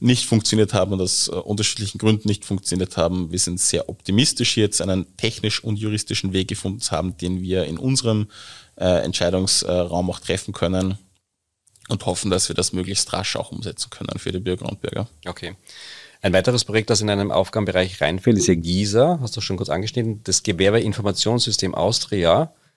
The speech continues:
Speaker 2: Da werden ja vierzehn dezentrale Gewerberegister ersetzt, oder? Wie, wie funktioniert das hier?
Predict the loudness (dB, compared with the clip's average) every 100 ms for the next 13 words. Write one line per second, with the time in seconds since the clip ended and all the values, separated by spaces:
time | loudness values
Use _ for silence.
0 | _ _ _ 2 4 4 4 4 2 2
1 | 4 2 2 2 2 4 4 4 0 -2
2 | -2 0 0 0 -2 -2 -2 0 0 0
3 | -6 -6 -8 -6 -6 -4 -4 -4 -2 -2
4 | 0 -2